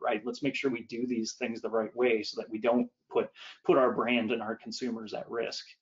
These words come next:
Um, another example would be some simple, you know, lean five S type solutions, um, like painting specific landing locations on your floors. Um, so a, a specific square where you expect each pallet to be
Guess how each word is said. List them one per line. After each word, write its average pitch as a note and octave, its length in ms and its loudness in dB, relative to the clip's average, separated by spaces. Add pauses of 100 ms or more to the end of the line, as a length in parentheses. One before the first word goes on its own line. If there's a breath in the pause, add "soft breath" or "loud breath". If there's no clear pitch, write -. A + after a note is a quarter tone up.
(460 loud breath)
Um, A#2 380 6
another D3+ 280 8
example C#3 400 2
would C3 140 4
be C3+ 100 4
some B2 220 -4
simple, B2 580 4
you B2 80 -2
know, A#2 180 -2
lean B2+ 360 -2
five A#2 280 4
S A#2 200 2
type A2+ 240 -4
solutions, A2+ 640 -4 (100)
um, A2+ 280 0
like A2 180 -2
painting C3 320 0
specific B2 460 -2
landing A#2 360 -4
locations A#2 560 -6
on A2 120 -6
your A2 100 -6
floors. A#2 540 -6 (400 loud breath)
Um, A2 260 -2
so A2+ 400 4
a, C3 140 4
a - 40 2
specific - 440 0
square B2+ 560 4
where A#2+ 100 6
you A#2 160 4
expect - 400 -2
each C3+ 220 -4
pallet A#2+ 300 2
to A#2+ 80 -12
be B2 380 4